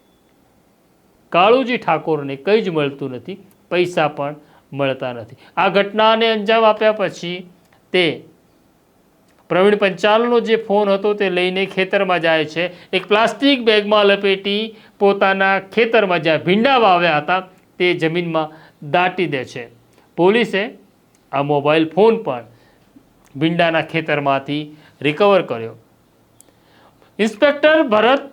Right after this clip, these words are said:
પટેલે કાળુજી ઠાકોરની ડબલ મર્ડર કેસમાં ધરપકડ કરી અદાલતમાં રજૂ કર્યો. આ કેસની ટ્રાયલ પણ ચાલી ગઈ અને હિંમતનગર સેશન્સ કોર્ટે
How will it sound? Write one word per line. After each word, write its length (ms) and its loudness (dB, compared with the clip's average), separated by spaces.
પટેલે 560 2
કાળુજી 840 0
ઠાકોરની 840 -2
ડબલ 260 0
મર્ડર 300 2
કેસમાં 800 0
ધરપકડ 500 0
કરી 360 -10
અદાલતમાં 760 -2
રજૂ 260 -4
કર્યો. 300 -8
આ 180 2
કેસની 560 -6
ટ્રાયલ 440 0
પણ 200 -4
ચાલી 360 -2
ગઈ 200 -12
અને 360 -12
હિંમતનગર 680 -2
સેશન્સ 400 -12
કોર્ટે 480 -4